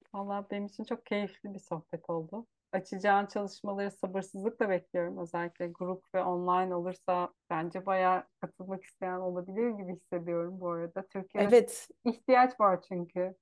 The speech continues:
Speaker 2: Ya ihtiyaç sonsuz, gerçekten <laughs> ihtiyaç sonsuz.
Speaker 1: <laughs>
Speaker 2: Yanlış anlama çok bol çünkü.
Speaker 1: Evet.
Speaker 2: Ee,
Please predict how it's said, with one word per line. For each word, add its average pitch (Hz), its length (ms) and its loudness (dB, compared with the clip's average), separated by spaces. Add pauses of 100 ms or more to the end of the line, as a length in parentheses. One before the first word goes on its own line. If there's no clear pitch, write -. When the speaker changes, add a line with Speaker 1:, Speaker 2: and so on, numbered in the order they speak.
(140)
Speaker 2:
Ya 233 220 8
ihtiyaç 294 420 8
sonsuz, 254 640 8
gerçekten 254 640 10
<laughs> - 0 -
ihtiyaç 254 440 8
sonsuz. 240 380 6
Speaker 1:
<laughs> - 0 -
Speaker 2:
Yanlış 233 360 6
anlama 240 380 4
çok 254 240 4
bol 214 180 6
çünkü. 214 460 0 (220)
Speaker 1:
Evet. 262 380 8
Speaker 2:
Ee, 202 140 2